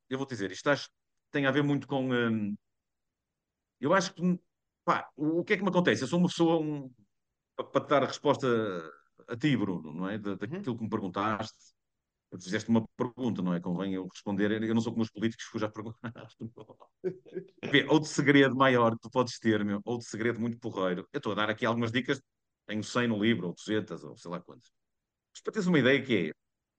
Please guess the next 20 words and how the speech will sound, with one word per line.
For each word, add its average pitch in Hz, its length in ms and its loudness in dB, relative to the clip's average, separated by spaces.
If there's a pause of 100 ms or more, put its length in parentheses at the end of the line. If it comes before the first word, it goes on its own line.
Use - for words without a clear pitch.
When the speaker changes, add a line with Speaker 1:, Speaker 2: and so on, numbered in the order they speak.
(240)
Speaker 1:
pá, 120 180 2
vê, 110 300 0
uma 143 180 2
das 147 280 4
coisas 120 340 2
fortes 101 420 0
é 113 120 2
quando 143 240 0
alguém 147 200 4
te 113 80 -10
faz 123 180 2
uma 127 140 0
pergunta, 113 320 -2
cuidado 120 280 2
se - 80 -16
tiveres 117 380 2 (320)
de 104 160 -6
uma 113 120 4 (140)
investigação 113 460 -2
policial 98 720 -2